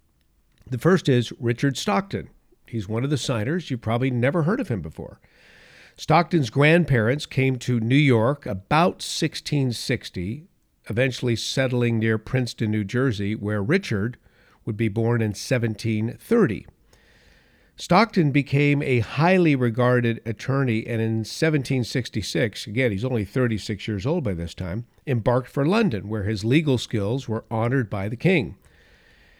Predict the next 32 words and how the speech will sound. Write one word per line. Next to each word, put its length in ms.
He 100
returned 440
home 320
in 140
seventeen 640
sixty-eight. 800
Stockton 540
was 220
chosen 500
as 180
a 60
member 460
of 160
the 100
Royal 560
Executive 800
Council 640
of 100
New 160
Jersey 640
and 100
eventually 420
placed 440
on 160
the 60
bench 580
of 100
the 100
New 200
Jersey 540
Supreme 540
Court. 500